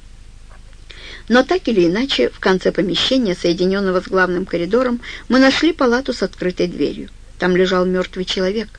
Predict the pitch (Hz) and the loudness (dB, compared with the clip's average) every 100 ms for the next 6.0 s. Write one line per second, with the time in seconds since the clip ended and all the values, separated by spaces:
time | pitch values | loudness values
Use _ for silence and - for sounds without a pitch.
0 | - - - - 214 247 254 339 240 147 | -18 -18 -12 0 4 6 8 6 4 2
1 | - 165 160 139 - - 143 - - - | 0 -2 0 0 -2 -8 -10 -14 -20 -20
2 | - - - - 208 240 254 233 - 220 | -20 -20 -20 -2 4 8 8 4 2 4
3 | 226 202 233 233 226 226 233 240 - 226 | 4 6 6 8 6 6 4 2 0 0
4 | 226 233 233 247 190 - - - - - | 0 0 0 -2 -6 -10 -18 -20 -20 -20
5 | - 180 180 - - 294 277 - 151 | -6 -4 -2 -4 -4 -4 -2 -4 -4